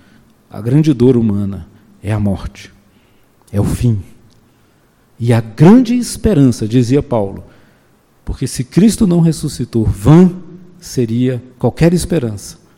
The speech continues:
qualquer fé. Mas ele ressuscitou. A nossa grande esperança, e por isso o significado daquela estrela que brilhou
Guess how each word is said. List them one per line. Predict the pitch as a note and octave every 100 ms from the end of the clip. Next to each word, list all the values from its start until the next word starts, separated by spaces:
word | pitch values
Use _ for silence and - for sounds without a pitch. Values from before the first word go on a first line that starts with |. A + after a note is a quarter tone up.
| _
qualquer | - G#2 - A2
fé. | - F2+ E2+ - _ _
Mas | B2 D3 D#3+ - - - - _ _ _ _ _ _ _ _ _ _ _ _ _ _ -
ele | G#2+ A2
ressuscitou. | G#2+ - G#2 - - F#2+ E2 _ - - - -
A | B2+
nossa | C3+ F3+ G#3 F#3+
grande | C#3 D#3+ C#4 C4
esperança, | G#3+ - F#3+ C3+ A#2 G2+ -
e | C3+
por | - D3+ D3
isso | A#3+ - B3 A#3 -
o | -
significado | D#3+ F3 D#3+ D#3+ - D3 - G3 F#3
daquela | F3 F3 F3
estrela | C#3+ - - F3+ A3+ G#3
que | G#3
brilhou | F3 F3 C#3+ D3 A#3+ B3 -